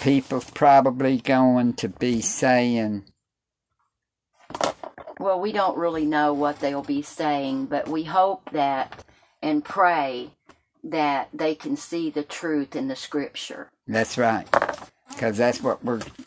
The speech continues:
Speaker 1: using, this scripture to back everything up.
Speaker 2: And some of this could possibly lead into talking about planes and, you know, like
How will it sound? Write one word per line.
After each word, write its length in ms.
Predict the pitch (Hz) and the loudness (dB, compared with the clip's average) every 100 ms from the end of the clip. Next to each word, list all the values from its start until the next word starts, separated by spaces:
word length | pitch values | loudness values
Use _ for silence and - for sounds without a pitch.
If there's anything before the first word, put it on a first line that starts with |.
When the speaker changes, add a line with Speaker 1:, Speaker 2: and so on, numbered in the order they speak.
| - | 0
Speaker 1:
using, 460 | 127 135 113 113 | 2 2 2 0
this 160 | 113 104 | -2 -4
scripture 560 | - 131 127 - - 104 | -4 -2 -2 -2 -4 -4
to 100 | 101 | 0
back 380 | 110 101 - | 2 2 0
everything 680 | 120 117 117 - 120 117 113 | 0 0 -2 -2 -2 0 0
up. 280 | 113 92 85 - - - - _ _ _ _ _ _ _ _ _ _ _ _ _ _ - | 0 -2 -4 -12 -20 -20 -20 _ _ _ _ _ _ _ _ _ _ _ _ _ _ -6
Speaker 2:
And 200 | 160 156 | -4 -4
some 300 | - 170 175 | 0 2 2
of 100 | 160 | 0
this 580 | 160 156 160 - - - | 0 0 -2 -6 -14 -16
could 320 | - - 151 | -10 -6 -6
possibly 640 | - 165 160 - 156 156 151 | -2 0 0 -4 -4 -2 0
lead 280 | 151 156 156 | 0 -2 -2
into 300 | 151 147 151 | -2 -2 -4
talking 460 | 160 143 151 - | -4 -4 -4 -6
about 520 | 269 151 147 147 139 - _ _ - | -4 -2 0 0 -2 -6 _ _ -8
planes 880 | 170 165 151 139 139 143 151 151 - | -2 -2 -2 -4 -4 -2 -4 -6 -8
and, 300 | 143 131 - _ _ _ | -10 -10 -16 _ _ _
you 100 | 151 | -4
know, 300 | 151 135 135 | 0 0 0
like 420 | 135 123 139 - | -2 -2 -2 -4